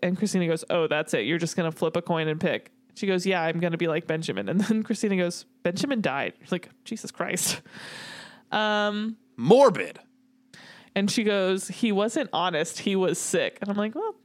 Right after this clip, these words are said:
Speaker 1: he was both, but <laughs> that's fine." He was uncontrollably honest because of his illness. Um, so then, okay, let's talk about this. Who, what do you think the coin landed on?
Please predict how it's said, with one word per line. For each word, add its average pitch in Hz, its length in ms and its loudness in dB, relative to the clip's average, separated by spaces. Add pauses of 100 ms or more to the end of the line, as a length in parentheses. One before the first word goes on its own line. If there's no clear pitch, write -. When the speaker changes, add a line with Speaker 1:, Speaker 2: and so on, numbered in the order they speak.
(420)
Speaker 1:
he 302 120 -2
was 262 180 0
both, - 320 -2
but 117 260 -4
<laughs> - 60 -14
that's - 360 -4
fine." - 380 -12 (800)
He 247 60 -4
was 233 200 0
uncontrollably 190 800 0
honest 143 360 -4
because 151 280 -4
of 147 80 -4
his 143 140 -10
illness. - 480 -8 (1900)
Um, 180 380 0
so 196 240 0
then, 226 560 0 (260)
okay, - 300 -2
let's 349 240 -4
talk 160 220 0
about - 200 -4
this. - 280 -8 (440)
Who, 302 200 0
what 277 280 0
do 339 80 0
you 285 140 2
think 233 240 0
the 226 100 2
coin 175 280 0
landed 117 360 -2
on? 71 200 -4